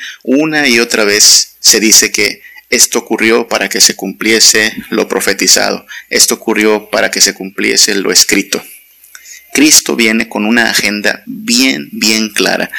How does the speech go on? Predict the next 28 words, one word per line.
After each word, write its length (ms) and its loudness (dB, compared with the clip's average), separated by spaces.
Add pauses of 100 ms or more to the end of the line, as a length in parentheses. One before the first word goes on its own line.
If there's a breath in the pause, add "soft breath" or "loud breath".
(160 loud breath)
con 220 0
un 200 0
plan 480 -2
perfectamente 880 -4
trazado 600 0 (280 loud breath)
desde 280 2
antes 240 0
de 80 0
la 120 0
fundación 460 0
del 120 0
mundo. 360 -2 (560 loud breath)
Salvar 420 2
al 120 2
hombre 260 -2
de 80 0
sus 180 0
pecados. 540 -2 (360 loud breath)
No 240 2
vino 260 4
a 60 -2
improvisar. 680 0 (800 soft breath)
Cuando 220 2
nuestros 340 2
planes 340 0
se 120 2
ven 160 -2
frustrados, 760 -2